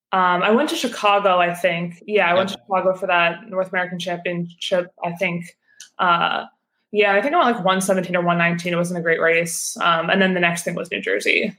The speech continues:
Speaker 1: Decafit.
Speaker 2: You were in the mix, though, for the North American Champion, or, or Chicago. That would have been
Speaker 1: Twenty twenty-one.
Speaker 2: Chicago.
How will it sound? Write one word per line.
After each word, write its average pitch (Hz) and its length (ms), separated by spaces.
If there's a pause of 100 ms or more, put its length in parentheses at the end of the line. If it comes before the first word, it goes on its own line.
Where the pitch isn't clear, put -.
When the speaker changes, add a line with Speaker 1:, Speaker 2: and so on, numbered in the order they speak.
Speaker 1:
Decafit. - 360 (400)
Speaker 2:
You 160 180
were 330 140
in 214 100
the 131 60
mix, 117 360
though, 95 340
for 107 140
the 98 80
North 98 180
American 95 300
Champion, 95 260
or, 120 140
or 151 240
Chicago. 117 920 (500)
That 262 100
would 247 100
have 240 80
been 269 120
Speaker 1:
Twenty 233 120
twenty-one. 208 340
Speaker 2:
Chicago. 208 300